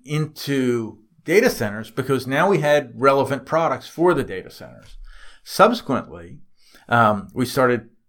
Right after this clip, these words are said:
talking with L E D lighting manufacturer, which is a great way, again, to focus on energy efficiency, you know, in every application. And then,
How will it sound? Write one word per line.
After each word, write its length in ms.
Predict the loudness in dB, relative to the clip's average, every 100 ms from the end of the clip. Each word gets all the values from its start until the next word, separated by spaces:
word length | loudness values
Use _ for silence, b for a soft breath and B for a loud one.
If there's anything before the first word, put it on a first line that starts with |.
| 0
talking 460 | 2 2 -2 0
with 300 | 0 -2 -4
L 180 | -6 -4
E 60 | -6
D 160 | -8
lighting 480 | -4 -4 -4 -8 -12 -14
manufacturer, 580 | -14 -14 -14 -16 -14 -16
which 180 | -16
is 60 | -18
a 40 |
great 280 | -2 0 0
way, 260 | 0 -2 -2
again, 380 | -4 -6 -8 -14
to 100 | -16
focus 340 | -14 -14 -14
on 140 | -12
energy 320 | -10 -12 -14 -16
efficiency, 760 | -14 -14 -14 -16 -14 -16 -16 b b b _
you 220 | -4 -2
know, 180 | -2 -2
in 100 | 0
every 300 | 0 0 -2
application. 720 | -6 -14 -20 -20 -18 -18 -18 _ b b b b
And 240 | -4 0 2
then, 600 | 2 2 2 0 -2